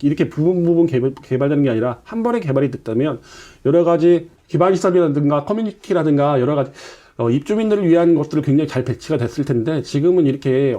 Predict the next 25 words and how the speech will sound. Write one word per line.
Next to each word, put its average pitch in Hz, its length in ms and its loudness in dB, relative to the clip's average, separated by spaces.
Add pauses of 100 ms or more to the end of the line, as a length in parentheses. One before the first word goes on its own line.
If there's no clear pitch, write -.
어떻게 143 220 -6
보면 202 180 0
난개발 151 1400 0
모습을 139 1160 -4
띠다 196 240 -2
보니까, 135 500 -2 (640)
예, 113 240 -2
그런, 170 180 -2
그런 202 300 0
면이 196 240 2
좀 190 140 0
아쉽습니다. 131 640 -4 (400)
차량 247 460 -2
굉장히 156 420 0
좀 139 180 0
밀릴 135 240 2
것으로 135 320 -2
예상되고요. 113 640 -2
다 135 240 -2
완성됐을 160 640 -2
때는 156 320 -2
굉장히 147 300 -2
밀릴 127 260 0
것으로 135 300 -4
보여지고요. 120 640 -4